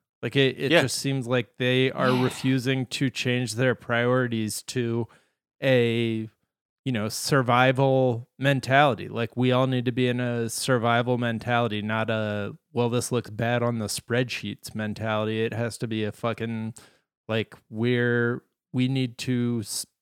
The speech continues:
Speaker 1: like, just go dark, survive this, and then come out and figure out a way out of it. But it can't be, we can't be, like, asking people to die for, for
Speaker 2: I mean, I
Speaker 1: fucking
Speaker 2: don't know,
Speaker 1: our
Speaker 2: Jack, at a
Speaker 1: previous
Speaker 2: certain point,
Speaker 1: priorities.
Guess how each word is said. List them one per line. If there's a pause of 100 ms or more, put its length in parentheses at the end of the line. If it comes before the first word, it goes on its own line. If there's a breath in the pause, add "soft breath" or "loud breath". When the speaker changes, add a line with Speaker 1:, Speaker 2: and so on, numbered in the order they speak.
(200)
Speaker 1:
like,
just
go
dark,
survive
this, (100)
and
then
come
out
and
figure
out
a
way
out
of
it.
But
it
can't
be, (560)
we
can't
be, (180)
like, (260)
asking
people
to (240)
die (160)
for, (640)
for (220)
Speaker 2:
I
mean,
I
Speaker 1:
fucking
Speaker 2:
don't
know,
Speaker 1:
our
Speaker 2:
Jack,
at
a
Speaker 1:
previous
Speaker 2:
certain
point,
Speaker 1:
priorities.